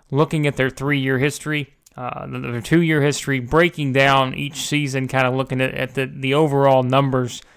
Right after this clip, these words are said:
Uh, and there were some interesting things that came out of it. You know, of all the head coaches, all of these guys except for three have averaged twenty or more wins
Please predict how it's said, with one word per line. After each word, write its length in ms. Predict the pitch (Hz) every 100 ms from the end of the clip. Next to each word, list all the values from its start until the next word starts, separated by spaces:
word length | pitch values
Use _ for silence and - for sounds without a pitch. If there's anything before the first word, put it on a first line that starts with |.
| _ _ -
Uh, 380 | 123 123 127 131
and 200 | 151 170
there 100 | 190
were 80 |
some 180 | 185 196
interesting 480 | 196 196 185 190 165
things 320 | 170 175 151
that 100 | 156
came 280 | - 151 147
out 180 | 147 147
of 100 | 123
it. 140 | 123 - - - _ -
You 100 | 143
know, 280 | 135 131
of 380 | - 123 143 135
all 240 | 151 170 180
the 100 | 147
head 260 | 160 139
coaches, 720 | - 156 156 - 131 117 - - - - -
all 280 | 156 180 196
of 80 | 165
these 240 | 165 156
guys 560 | 147 139 143 143 139 123
except 520 | 131 165 156 147 139
for 160 | 131
three 640 | 117 - 139 147 139 127 - _ _ _ _
have 220 | - 143
averaged 420 | 147 147 139 127 -
twenty 260 | 160 170
or 60 | 156
more 240 | 139 139
wins 520 | 131 135 135 131 -